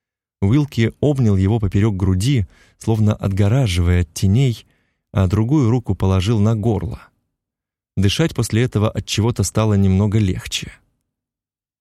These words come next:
«Я часто прихожу сюда», произнёс он до жути ровным голосом. Наблюдаю за ними, ищу изменения и думаю,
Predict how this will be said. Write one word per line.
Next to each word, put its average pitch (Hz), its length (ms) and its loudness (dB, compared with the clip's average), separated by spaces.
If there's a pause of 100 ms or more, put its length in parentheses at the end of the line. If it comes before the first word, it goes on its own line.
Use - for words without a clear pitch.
(640)
«Я 147 580 -2 (240)
часто 175 560 -2
прихожу 113 480 -4
сюда», - 500 -8 (880)
произнёс 98 460 2
он 92 140 2
до 92 140 2
жути 101 240 -2
ровным 95 400 2
голосом. - 600 -6 (1000)
Наблюдаю 135 720 0
за 120 160 0
ними, 123 460 0 (800)
ищу 190 440 0
изменения 139 1000 2 (800)
и 143 280 2
думаю, 123 640 0